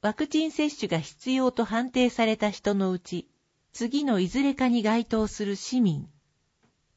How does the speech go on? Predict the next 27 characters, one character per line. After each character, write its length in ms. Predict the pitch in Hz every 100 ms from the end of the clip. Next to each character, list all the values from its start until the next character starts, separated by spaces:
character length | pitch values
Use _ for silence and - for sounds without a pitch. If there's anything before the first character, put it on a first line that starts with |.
| _ _
一、 460 | 202 190 - 208 - _ _ _ _ _ _ _ _ _
妊 180 | 226 302
娠 380 | 311 359 320 294
を 60 |
希 160 | 285 240
望 240 | 247 262
す 160 | 247 240
る 140 | 233
女 160 | 170 175
性。 420 | 170 180 170 156 - _ _ _ _ _ _ _ _ _ _ _ _
二、 280 | 208 214 - _ _ _ _ _ _ _
妊 220 | 208 277 320
娠 440 | 320 311 311 294
を 60 | 285
希 160 | 269
望 220 | 277 277
す 160 | 269 254
る 160 | 254 208
女 160 | 220
性 320 | 208 240 233
の 260 | 214 202 -
配 360 | - - 240 302
偶 260 | 294 294 220
者、 320 | - 143 135 _ -
同 180 | 220 247
居 220 | - 220
人。 400 | 202 180 175